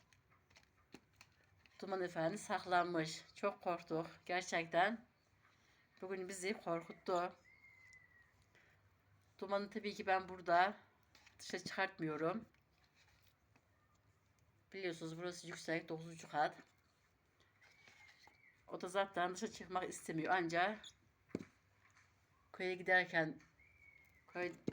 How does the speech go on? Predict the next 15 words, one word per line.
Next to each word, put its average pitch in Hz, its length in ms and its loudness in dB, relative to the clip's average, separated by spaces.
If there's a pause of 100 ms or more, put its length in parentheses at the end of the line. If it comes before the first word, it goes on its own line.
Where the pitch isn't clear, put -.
(100)
tabii 165 300 -4
ki - 60 -20
köyde 170 300 -2
mutlu 175 280 -8
oluyor. 147 420 -2 (1700)
Burada 165 540 0
hep 214 160 -4
evde 170 360 0
kalıyor 156 220 -6
Duman 147 300 -2
kedimi. 139 480 -6 (2750)
Dumancığım 185 580 2
bana 180 380 0
şans 185 320 0
getirdi 160 600 -4